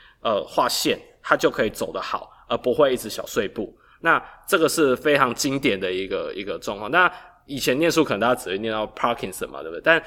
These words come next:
其实有非常非常多研究，运动员啊，或者各种类型的，呃，population 的话，各种族群的话，都发现 external 这种外在回馈的方式，都会比内在回馈的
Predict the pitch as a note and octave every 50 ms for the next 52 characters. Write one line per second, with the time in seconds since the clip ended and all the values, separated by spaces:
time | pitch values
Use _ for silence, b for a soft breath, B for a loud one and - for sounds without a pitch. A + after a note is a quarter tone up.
0 | B B B - - C3+ C3+ C3 A#2+ G#2 G2+ - - D#3+ E3 E3 C#3+ B2+ - C#3+
1 | B2+ A#2+ A2+ A2+ A#2+ A2+ A2+ G#2 G2 F#2+ F#2+ - A#2+ G2+ - B B B B E3
2 | D#3+ C3+ B2 D#3 D3+ C#3 B2 A2+ A2 G#2 F#2+ F#2+ G2 G2+ G#2 G#2 G2+ G2+ G#2 G#2+
3 | B B B B - D3 C3 A2 G2+ F#2+ - - D#3+ C3 A2 A2 G2+ F#2 G#2 C3
4 | C#3+ B2+ A2+ - - - G2+ F#2+ F#2+ F2+ A2 G#2 G2 F#2+ F2+ F2+ - - - G2
5 | G2+ F#2 F2+ - - _ - - - - - - A#2+ G#2+ G#2+ A2 A#2 B2 C3 -
6 | - B2 G2 F#2+ F2 E2 - A#2 G#2 G2 F#2+ - - D#3 B2 G#2+ F#2+ F#2+ - G2+
7 | G#2 G#2+ - G#2 F#2 F#2 G#2 A#2 G#2 - B B B B B - D3 D#3 D#3+ D3+
8 | D3+ D#3+ C3+ C3 C#3 C#3 C#3+ B2 A2+ - G2+ G#2+ F#2 - - - C3+ B2 B2+ B2
9 | A#2+ B2 B2+ C3 b b b b b b _ _ - - D#3 B2+ A2 B2+ D3+ C#3+
10 | A#2 - D3 C3 A2 - A2 F#2 G2 - - B2 G#2+ G2 F#2 - G#2+ G#2 G#2+ -
11 | - - G#2+ F#2 - b b b b _ - - D3 C#3 C#3 C#3+ C#3 C#3 - D#3
12 | B2+ G#2 - - G#2+ F2+ - F#2+ A#2+ A#2 G2+ - A#2 G2+ G#2 F#2 F2+ - - B2
13 | G#2 F#2 F2+ D#2 C#2+ - -